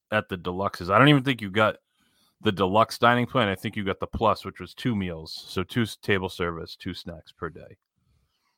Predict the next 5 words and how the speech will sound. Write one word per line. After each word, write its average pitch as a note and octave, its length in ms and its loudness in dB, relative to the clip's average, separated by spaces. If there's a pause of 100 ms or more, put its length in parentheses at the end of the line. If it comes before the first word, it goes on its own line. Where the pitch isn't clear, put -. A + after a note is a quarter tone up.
(920)
Um, F2+ 440 0 (280)
and A#2+ 140 0
just B2+ 180 0
kinda, G#3 460 4
and D3+ 280 8